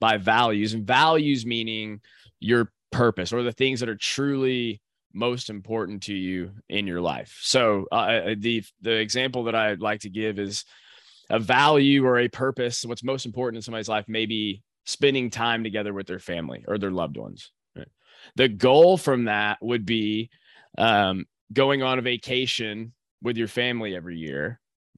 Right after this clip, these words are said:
right? So it's not that the goal is to do that because it fulfill, it's shaped by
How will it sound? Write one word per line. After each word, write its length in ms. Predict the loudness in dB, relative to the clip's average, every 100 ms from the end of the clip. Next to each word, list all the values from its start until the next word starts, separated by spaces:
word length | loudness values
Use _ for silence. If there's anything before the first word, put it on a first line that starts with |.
| -8
right? 240 | -6 -6 -10 0
So 260 | 4 6 4 0
it's 180 | 0 2
not 220 | 4 4
that 160 | 4 4
the 80 | 2
goal 380 | 6 8 8
is 100 | 6
to 100 | 2
do 280 | -4 0 2
that 220 | 2 -2
because 280 | -4 -6 -8 -2
it 260 | -2 -2
fulfill, 500 | -8 -16 -8 -4 -2 0
it's 180 | -2
shaped 480 | 0 0 0 -2 -8
by 500 | -4 -2 -2 -4 -6